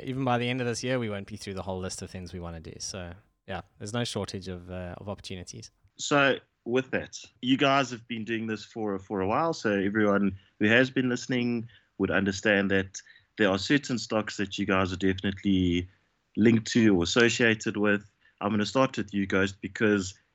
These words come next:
Speaker 2: everybody knows your love for Tesla. So if you have an opportunity to cover Tesla in the pre-, in Magic Markets Premium, would you do that?
Speaker 1: So I, I do like to have fun staying poor by not owning Tesla.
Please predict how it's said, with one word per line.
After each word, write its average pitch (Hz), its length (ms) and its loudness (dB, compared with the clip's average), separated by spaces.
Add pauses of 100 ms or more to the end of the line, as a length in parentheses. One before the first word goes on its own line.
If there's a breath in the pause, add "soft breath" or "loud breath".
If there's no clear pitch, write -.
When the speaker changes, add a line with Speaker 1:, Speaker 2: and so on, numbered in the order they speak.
(100)
Speaker 2:
everybody 123 460 4
knows 98 300 0
your 92 80 -2
love 92 280 -2
for - 100 -8
Tesla. 127 540 2 (240)
So 117 220 2
if - 400 -2 (320)
you 113 220 2
have 123 180 4
an 113 120 0
opportunity 120 960 -4 (440)
to 110 680 6
cover 147 220 2
Tesla 107 360 2
in 104 100 2
the 95 80 0
pre-, 135 340 0
in 104 220 2
Magic 110 320 0
Markets 107 240 -4 (100)
Premium, 156 380 2
would 110 180 4
you 101 60 2
do 120 200 6
that? 170 240 2 (200)
Speaker 1:
So - 120 -2
I, 120 160 2
I 113 60 -6
do 127 160 -6
like 110 220 -4
to 117 100 -10
have 107 160 -8
fun 101 280 -10
staying 98 320 -8
poor 107 260 -8
by 98 220 -8
not 95 240 -10
owning 95 280 -12 (160)
Tesla. 98 320 -12